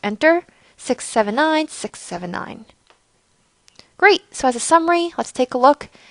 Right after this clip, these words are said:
Here are the function names for different types of measures of dispersion measured across a population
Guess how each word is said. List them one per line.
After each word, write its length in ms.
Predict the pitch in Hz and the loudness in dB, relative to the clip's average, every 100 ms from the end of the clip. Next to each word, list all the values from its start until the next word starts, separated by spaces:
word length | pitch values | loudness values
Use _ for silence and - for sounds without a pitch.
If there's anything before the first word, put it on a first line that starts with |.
| _ - | _ -2
Here 160 | 247 | 2
are 60 | 233 | 4
the 80 | 220 | 4
function 400 | 269 285 330 311 | 2 2 -2 -4
names 500 | 285 339 381 - - _ _ _ _ _ | -2 -2 -4 -8 -14 _ _ _ _ _
for 600 | _ 220 208 202 196 196 - _ _ _ _ - | _ 2 6 6 6 2 -6 _ _ _ _ 0
different 380 | 233 285 311 | 2 2 -2
types 320 | - 269 262 302 | 2 0 2 -2
of 100 | 254 | -2
measures 460 | 202 214 254 262 | -2 2 0 2
of 180 | - 226 | -2 -2
dispersion 600 | 233 - 196 190 294 370 - _ _ _ _ _ _ | -4 -2 0 0 -2 -4 -8 _ _ _ _ _ _
measured 380 | 214 202 208 202 | -4 -2 -2 -2
across 400 | - 208 196 - | 0 2 2 0
a 60 | |
population 800 | - 208 - 311 208 - 277 311 | 2 2 4 2 2 0 -6 -8